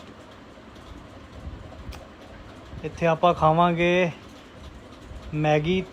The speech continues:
ਤੇ ਆਪਣੇ ਭਰਾ ਤੋਂ ਪੀਵਾਂਗੇ ਠੰਡਾ ਠੰਡਾ ਜੂਸ। ਜਿਹੜਾ ਵੀ ਆਪਣਾ ਵੀ ਭਰਾ ਆਉਂਦਾ ਤੇ ਆਪਣੇ ਭਰਾ ਤੋਂ ਜੂਸ ਪੀ ਕੇ ਜ਼ਰੂਰ ਜਾਓ, ਠੀਕ ਹੈ ਜੀ। ਬਹੁਤ ਵਧੀਆ ਕੰਮ ਹੈ ਭਰਾ ਦਾ, ਸਾਰੇ ਫਲੇਵਰ ਰੱਖੇ ਹੋਏ ਨੇ, ਠੀਕ ਹੈ ਜੀ। ਉਹ ਸਾਹਮਣੇ ਕੇਵਲ ਭਾਈ ਨੇ ਰੇਹੜੀ ਲਾਈ ਹੋਈ ਆ,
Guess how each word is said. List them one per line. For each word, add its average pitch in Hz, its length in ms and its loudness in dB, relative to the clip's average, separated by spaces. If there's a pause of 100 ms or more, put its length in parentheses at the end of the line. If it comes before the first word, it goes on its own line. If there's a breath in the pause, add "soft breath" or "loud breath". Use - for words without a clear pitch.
ਤੇ 165 180 4
ਆਪਣੇ 165 360 0
ਭਰਾ 156 380 2
ਤੋਂ 151 160 -2
ਪੀਵਾਂਗੇ 151 540 0
ਠੰਡਾ 147 260 -2
ਠੰਡਾ 151 140 0
ਜੂਸ। 143 340 -6
ਜਿਹੜਾ 143 260 -4
ਵੀ 147 140 0
ਆਪਣਾ 147 300 -2
ਵੀ 147 80 -4
ਭਰਾ 156 260 2
ਆਉਂਦਾ 135 340 -2
ਤੇ 143 160 -4
ਆਪਣੇ 143 220 -6
ਭਰਾ 143 260 -2
ਤੋਂ 139 140 -8
ਜੂਸ 139 320 -8
ਪੀ - 160 -10
ਕੇ 143 140 -4
ਜ਼ਰੂਰ 143 300 -6
ਜਾਓ, 143 280 -4 (760)
ਠੀਕ 143 200 -8
ਹੈ 143 80 -6
ਜੀ। 147 160 -6 (800)
ਬਹੁਤ 151 180 2
ਵਧੀਆ 156 180 0
ਕੰਮ 147 240 -2
ਹੈ 151 60 -2
ਭਰਾ 151 260 0
ਦਾ, 143 100 0
ਸਾਰੇ 147 300 -2
ਫਲੇਵਰ 143 320 -4
ਰੱਖੇ 143 220 -6
ਹੋਏ 143 120 -2
ਨੇ, 156 220 -4 (1300)
ਠੀਕ 147 140 -6
ਹੈ 147 80 -2
ਜੀ। 151 120 -6
ਉਹ 175 140 0
ਸਾਹਮਣੇ 156 420 -2
ਕੇਵਲ 143 300 -4
ਭਾਈ 147 220 -2
ਨੇ 143 180 -2 (200)
ਰੇਹੜੀ 143 180 -6
ਲਾਈ 143 220 -2
ਹੋਈ 139 220 -4
ਆ, 147 120 -10